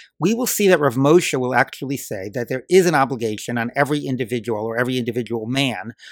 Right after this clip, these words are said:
um, to go to minyan. Now, this is against what most of the sources indicate. There are many sources in the Gemara that s-, make it clear, or seem to make it quite clear,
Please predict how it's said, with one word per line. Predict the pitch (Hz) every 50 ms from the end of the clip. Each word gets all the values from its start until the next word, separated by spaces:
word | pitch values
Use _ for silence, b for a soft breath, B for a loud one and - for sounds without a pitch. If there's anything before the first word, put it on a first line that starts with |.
| B B B -
um, | 123 120 117 110 117 120
to | - -
go | 127 110 147 139 127
to | 127
minyan. | 120 131 123 113 101 95 85 82 _ _ _ b b b b b b _
Now, | 143 143 143 147 -
this | - 139 196 190 254
is | 254 208
against | 226 180 120 113 151 143 139 143 139 - -
what | 139 135 -
most | 139 135 147 160 151 - -
of | 135 117
the | 143 131
sources | - 127 123 110 - - 107
indicate. | 110 107 101 - - - - 101 - - _ - b b b b b b -
There | 139 139
are |
many | 143 151 180 208 233 220
sources | - - 165 156 - - 151 113
in | 139 139 131
the | 131
Gemara | 113 131 117 110 101 101 98 98 104 117 113 -
that | - 117
s-, | - - - - 135
make | 131 143 147 -
it | 151 - -
clear, | - - 185 208 196 147 120 117
or | 117 -
seem | - - 190 208
to | - -
make | 147 127 -
it | 127 110 -
quite | - - 123 117 117
clear, | - - - 117 101 98 98 107 127